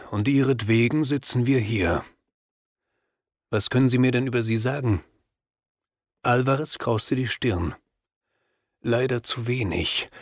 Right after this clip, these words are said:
aber das Wenige reicht schon. Die Mitglieder dieser Gruppe haben sich damit beschäftigt,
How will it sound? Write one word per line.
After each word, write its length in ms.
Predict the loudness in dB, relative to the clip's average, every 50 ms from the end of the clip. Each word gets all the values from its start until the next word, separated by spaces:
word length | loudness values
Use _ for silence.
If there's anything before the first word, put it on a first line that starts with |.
| -20 -20 -20 _ _ -10
aber 160 | -6 -4 -2
das 200 | -2 -2 -2 0
Wenige 480 | 0 0 2 2 0 0 -2 -4 -6 -4
reicht 280 | -4 -4 -4 -4 -4 -4
schon. 320 | -4 -2 -2 -2 -2 -4 -8 -12 -16 -20 _ _ _ _ _ _ _ _ _ _ _ _ _ -6
Die 160 | -2 0 2
Mitglieder 480 | 2 2 0 0 0 0 2 2 2 0
dieser 260 | 0 0 0 0 0
Gruppe 440 | 0 0 0 0 0 0 -2 -2 0
haben 180 | 0 0 -2
sich 220 | -2 -2 -4 -4 -2
damit 260 | -2 -2 -2 -2 -2
beschäftigt, 800 | -2 -2 -2 -2 -2 -2 -4 -4 -4 -4 -4 -4 -4 -4 -8